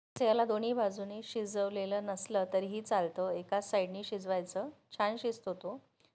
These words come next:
आता पहिला असल्या कारणाने मी त्याला दोन्ही साईडला शिजवून घेतलेलं आहे.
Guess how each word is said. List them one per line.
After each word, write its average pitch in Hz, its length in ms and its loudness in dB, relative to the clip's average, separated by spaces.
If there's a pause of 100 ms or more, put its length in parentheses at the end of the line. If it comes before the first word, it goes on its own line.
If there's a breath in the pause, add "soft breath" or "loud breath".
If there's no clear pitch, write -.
(120)
आता 208 160 2
पहिला 208 340 2
असल्या 208 260 2
कारणाने 202 380 0
मी 208 100 -8
त्याला 202 240 -2
दोन्ही 196 340 -4
साईडला 190 400 0
शिजवून 226 340 -4
घेतलेलं 180 420 -4
आहे. 180 280 -12